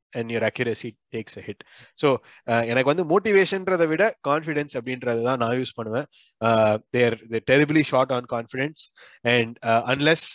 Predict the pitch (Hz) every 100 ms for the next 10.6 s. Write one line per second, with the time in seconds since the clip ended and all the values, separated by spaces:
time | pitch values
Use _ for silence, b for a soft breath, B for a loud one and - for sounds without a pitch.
0 | - - 135 147 160 127 127 135 143 117
1 | 123 127 - 120 127 117 - 120 117 113
2 | 110 104 113 - 117 - 135 175 b b
3 | b - 107 107 113 127 120 113 - 143
4 | - 117 117 117 107 117 120 135 117 180
5 | - b b b _ 110 107 104 101 101
6 | 113 117 - - 110 - 113 107 107 101
7 | 101 _ _ 110 101 95 - _ - 107
8 | 98 - _ _ _ _ _ _ 139 139
9 | 143 - 151 156 151 - 156 - - 147
10 | - 151 170 165 151 165